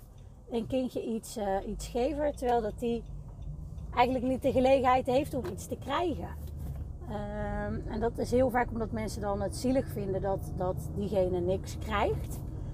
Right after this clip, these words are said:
En dat is een beetje wat ik daarmee dus bedoel met oneerlijk opvoeden. Ehm, ja, weet je, het leven is soms niet eerlijk. En dat klinkt heel hard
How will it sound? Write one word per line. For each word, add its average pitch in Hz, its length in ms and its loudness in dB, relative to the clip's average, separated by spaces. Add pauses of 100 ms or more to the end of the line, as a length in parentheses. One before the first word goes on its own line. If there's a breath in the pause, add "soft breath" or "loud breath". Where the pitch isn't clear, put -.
(460 loud breath)
En 220 400 -4 (160)
dat 247 180 0
is 226 80 -2
een 254 100 2
beetje 254 300 2
wat 226 160 0
ik 226 80 0 (260)
daarmee 233 340 4
dus 220 160 0
bedoel 226 320 2
met 208 380 -2
oneerlijk 247 580 2
opvoeden. 185 640 0 (800)
Ehm, 190 380 -6 (1080)
ja, 240 280 -2 (180)
weet 233 160 2
je, 294 100 2 (180)
het 240 120 -2
leven 277 400 4
is 339 120 -4
soms 269 240 -4
niet 214 260 -4
eerlijk. 190 440 0
En 262 140 -2
dat 240 180 0
klinkt 294 300 2
heel 240 200 2
hard 226 380 2